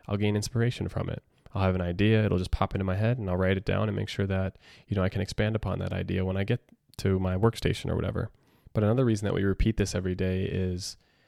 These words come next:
say over the course of a couple of weeks, your plan starts to shift a little bit. You run into some obstacles, you hit some bumps in the road, then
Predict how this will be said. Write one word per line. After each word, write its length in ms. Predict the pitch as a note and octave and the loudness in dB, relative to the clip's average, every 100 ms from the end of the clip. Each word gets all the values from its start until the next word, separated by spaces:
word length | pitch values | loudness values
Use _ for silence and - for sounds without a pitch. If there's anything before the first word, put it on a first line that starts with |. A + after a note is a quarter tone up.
| _ _ | _ _
say 420 | - - A2 A#2 | -6 2 4 4
over 220 | A2+ G#2 G2+ | 4 4 2
the 100 | G2+ | 2
course 320 | - G#2 - | 2 2 2
of 60 | |
a 60 | F#2+ | 0
couple 260 | - G2+ G2 | -2 0 0
of 60 | |
weeks, 260 | G#2 A#2 - | 2 0 -2
your 80 | G2 | 0
plan 300 | - G2+ G#2 | 2 2 0
starts 240 | - G2+ | -2 -2
to 100 | - | -2
shift 320 | - G#2+ A2+ | 0 -2 0
a 60 | A#2+ | 2
little 180 | G2+ F#2+ | 2 0
bit. 240 | - - | -2 -2
You 80 | G2+ | 0
run 140 | F#2+ | 2
into 160 | F#2+ G2+ | 2 0
some 180 | - G2 | 0 2
obstacles, 640 | G#2+ - A#2+ - G#2+ G#2 | 2 2 -2 2 2 2
you 60 | |
hit 120 | G2+ - | -2 -2
some 180 | F#2+ | -2
bumps 280 | F#2 F#2+ - | 0 0 -2
in 60 | F2+ | -4
the 100 | F2+ | 2
road, 440 | G2 A2+ G#2+ G2 - _ _ _ _ _ - | 6 8 6 2 -6 _ _ _ _ _ -2
then 520 | G#2 G2+ G2+ G2 | 2 4 2 0